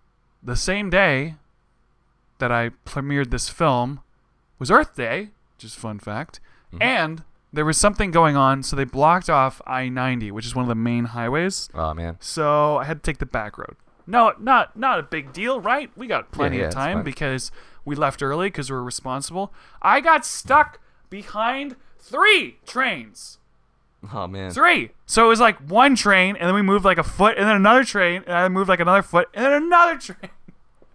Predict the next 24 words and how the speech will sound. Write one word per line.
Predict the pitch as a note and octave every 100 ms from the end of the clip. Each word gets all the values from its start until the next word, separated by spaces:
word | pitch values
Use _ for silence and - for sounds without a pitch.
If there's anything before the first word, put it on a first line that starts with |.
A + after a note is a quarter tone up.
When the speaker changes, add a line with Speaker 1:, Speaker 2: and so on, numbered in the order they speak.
| -
Speaker 1:
<laughs> | F4+ F4+ F4 E4+ -
'cause | A#3
of |
all | A#3+ B3
the |
traffic. | A#3+ - B3 C4 - E3+ - - -
So, | - G#3+ G3+ -
and | G#3
it |
was | G3+
all | G3
the, | F#3 F#3 -
and | F#3 F3
I'm | F3
not | A3+
talking | A3+ G#3+
about | E3 -
three | F3 F3+
trains | - F3 E3
in | C#3
three | B2+ C#3 D3
s-, | - - -
separate | D#3+ D3 D3 C#3+
spots. | - - C#3 B3 - - -